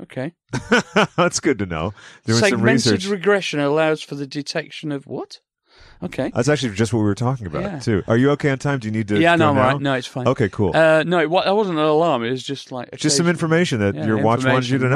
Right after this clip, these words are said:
Speaker 2: know.
Speaker 1: watch
Speaker 2: But
Speaker 1: wants me to know.
Speaker 2: <laughs> That's very
Speaker 1: Seg-
Speaker 2: helpful. <laughs>
Speaker 1: How's it even knowing that I'm talking? Stop.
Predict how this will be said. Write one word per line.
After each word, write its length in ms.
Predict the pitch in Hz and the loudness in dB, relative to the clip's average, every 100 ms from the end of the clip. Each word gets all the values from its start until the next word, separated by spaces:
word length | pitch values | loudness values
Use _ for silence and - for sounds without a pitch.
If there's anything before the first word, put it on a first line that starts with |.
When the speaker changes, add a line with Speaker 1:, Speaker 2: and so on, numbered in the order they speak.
| 131 | 2
Speaker 2:
know. 60 | |
Speaker 1:
watch 160 | 131 - | 2 0
Speaker 2:
But 80 | 107 | -4
Speaker 1:
wants 220 | 120 - | -6 -8
me 80 | 113 | -6
to 140 | 143 | -4
know. 160 | 123 214 | -2 -4
Speaker 2:
<laughs> 60 | - | 0
That's 220 | 170 - | -2 -2
very 240 | 117 131 143 | 0 2 2
Speaker 1:
Seg- 240 | 160 147 | 2 0
Speaker 2:
helpful. 160 | 82 - - _ _ _ _ _ _ - - | -2 -6 -16 _ _ _ _ _ _ -20 -16
<laughs> 0 | |
Speaker 1:
How's 1400 | - - 214 - 170 - 165 - 139 - 110 - 117 440 | -6 -2 0 0 -2 -2 -4 -2 -2 -2 -6 -2 -2 0
it 120 | 453 - | -4 -4
even 460 | - 330 320 339 302 | -2 0 0 0 0
knowing 300 | 302 359 220 | 0 0 -2
that 100 | 156 | -2
I'm 120 | 185 | -6
talking? 540 | - 214 330 - - - _ _ _ _ _ _ _ _ _ _ _ _ _ - - _ | -4 -6 -6 -10 -14 -16 _ _ _ _ _ _ _ _ _ _ _ _ _ -20 -20 _
Stop. 420 | - - - - | -20 -20 -20 -20